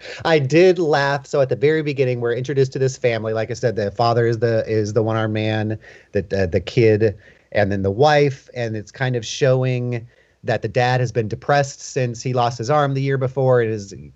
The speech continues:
trying to get back on his feet. And they're all at breakfast, and, and the mom and the son are trying to encourage the dad, you know, "Just get back out there and get, you know, get, here's the wanted ads, get a job."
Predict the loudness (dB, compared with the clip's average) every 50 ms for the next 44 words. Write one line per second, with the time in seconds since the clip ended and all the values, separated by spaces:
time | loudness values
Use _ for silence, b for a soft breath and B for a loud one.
0 | -10 -6 -2 -2 0 0 2 2 0 0 0 0 -2 -2 -4 -6 -6 -8 -6 -6
1 | -6 -8 -10 -12 -10 -6 -4 -2 -2 -2 -6 -10 -14 -16 -16 b b b b b
2 | b -10 -6 -4 -2 -2 0 2 4 4 6 4 4 2 0 0 0 0 0 -2
3 | -2 -2 -2 -2 -4 -4 -4 -6 -8 -8 -8 -6 -6 -6 -6 -4 -2 0 0 2
4 | 2 2 2 2 0 -4 -6 -4 -2 0 0 2 2 0 -2 -2 -4 -4 -2 -2
5 | -2 -4 -4 -4 -2 2 2 4 4 2 0 -4 -2 0 2 2 2 2 0 -2
6 | -4 -8 -8 -8 -8 -4 -2 -2 0 0 -2 -2 -2 -2 -2 -2 -2 -2 0 0
7 | 0 0 0 -2 -4 -4 -4 -4 -4 -4 -6 -8 -6 -6 -6 -2 -2 -2 -2 -2
8 | -4 -12 -12 -8 -4 -2 0 0 0 0 0 0 2 2 2 2 0 2 2 2
9 | 2 2 2 0 0 -2 -4 -4 -4 -4 -4 -2 0 0 2 2 2 0 0 -2
10 | -4